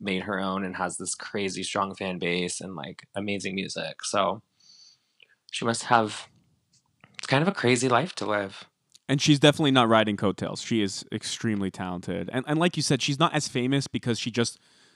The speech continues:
Speaker 2: doesn't do top forty stuff.
Speaker 1: Yeah, her music just not, it's not built to be as popular as Beyonce's is. Um, but, and she's talented in her own way. Like, her voice is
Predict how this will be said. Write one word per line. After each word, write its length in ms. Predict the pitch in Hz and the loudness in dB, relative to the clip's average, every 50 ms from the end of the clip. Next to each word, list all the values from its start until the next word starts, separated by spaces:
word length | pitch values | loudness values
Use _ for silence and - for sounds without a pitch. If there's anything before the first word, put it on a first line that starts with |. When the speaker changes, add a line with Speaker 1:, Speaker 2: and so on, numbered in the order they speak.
| _ - | _ 2
Speaker 2:
doesn't 220 | - 160 151 151 151 | 2 4 4 4 6
do 140 | 151 143 | 6 6
top 260 | - - 131 123 - - | 6 6 2 0 0 0
forty 260 | 123 120 110 107 92 | -2 -2 -2 -4 -6
stuff. 360 | - - - - - - - _ _ _ _ _ _ _ _ _ _ _ _ _ _ _ - - - - - _ | -10 -10 -10 -10 -12 -14 -20 _ _ _ _ _ _ _ _ _ _ _ _ _ _ _ -20 -20 -20 -20 -14 _
Speaker 1:
Yeah, 220 | - 170 147 131 117 | 2 4 4 4 4
her 100 | 135 135 | 2 2
music 300 | 135 139 135 143 147 - | 2 0 0 0 -4 -4
just 200 | 139 139 - 127 | -4 -6 -4 0
not, 300 | 120 117 113 107 - - _ - | 0 2 2 0 -2 -6 _ -4
it's 180 | - 113 - - | -4 -4 -2 2
not 280 | 127 127 110 95 90 - | 4 4 4 4 2 2
built 220 | 98 101 95 - - | 2 2 2 0 -6
to 80 | 107 | -10
be 200 | 98 95 95 92 | -6 -4 -4 -4
as 240 | 90 90 90 - - - | -4 -4 -6 -10 -14 -10
popular 460 | - - 87 - - 101 95 95 92 90 | -6 -6 -6 -6 -6 -6 -6 -4 -4 -4
as 340 | 87 90 90 - - - _ - | -4 -6 -8 -10 -14 -16 _ -12
Beyonce's 460 | - - 90 - - - - - - - | -10 -10 -10 -10 -10 -10 -10 -10 -10 -10
is. 380 | 80 69 82 90 95 - - _ _ _ _ - | -10 -10 -10 -12 -14 -14 -16 _ _ _ _ -4
Um, 460 | - 95 92 90 90 - - - - 90 | -2 0 2 2 0 0 -2 -8 -4 0
but, 400 | 98 92 92 92 87 - - - - - - - - _ | 2 4 4 4 2 -2 -6 -12 -18 -20 -20 -20 -10 _
and 100 | - 110 | -2 -2
she's 200 | 101 - 117 113 | 0 0 -4 -4
talented 420 | - - 110 107 101 104 104 110 101 | 0 4 4 4 4 4 0 -4 -4
in 160 | 98 98 95 | -4 -4 -4
her 140 | 98 92 - | -4 -4 -2
own 200 | 95 95 90 87 | -2 -2 -2 -2
way. 200 | 90 87 87 82 | -2 -2 -2 -4
Like, 220 | 80 80 82 - | -6 -8 -10 -8
her 180 | - 95 90 85 | -8 -8 -8 -4
voice 340 | - 113 110 110 107 - 104 | -2 0 0 0 0 -2 -4
is 220 | 101 95 - | -8 -10 -12